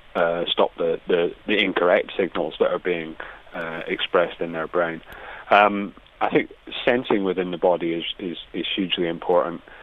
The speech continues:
Um, you've got questions later on about, um, implantable biosensors,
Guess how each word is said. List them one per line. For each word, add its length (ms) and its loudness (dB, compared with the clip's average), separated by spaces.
Um, 460 -4
you've 120 -10
got 180 -2
questions 460 2
later 300 4
on 140 2
about, 460 2
um, 320 -4
implantable 640 -2
biosensors, 800 2